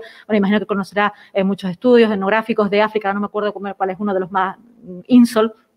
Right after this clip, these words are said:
tiene publicado para diferentes zonas de África la producción de figuritas humanas que llegan hasta la actualidad.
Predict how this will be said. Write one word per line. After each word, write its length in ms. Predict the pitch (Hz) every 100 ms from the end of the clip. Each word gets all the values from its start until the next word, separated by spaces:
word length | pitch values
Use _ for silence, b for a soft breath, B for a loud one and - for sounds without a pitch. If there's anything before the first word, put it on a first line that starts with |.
| _ _ -
tiene 200 | - 247
publicado 640 | 220 226 208 220 214 202 202 B
para 240 | - 208 196
diferentes 420 | 190 196 196 202
zonas 220 | 202 196
de 100 | 196
África 400 | 226 226 247 277 277 B
la 120 | 214
producción 440 | 208 196 202 - 214
de 80 | 226
figuritas 420 | 214 202 214 220
humanas 320 | 226 233 262
que 100 | -
llegan 240 | 208 214
hasta 220 | 180 - 180
la 60 |
actualidad. 520 | 170 - 175 170 170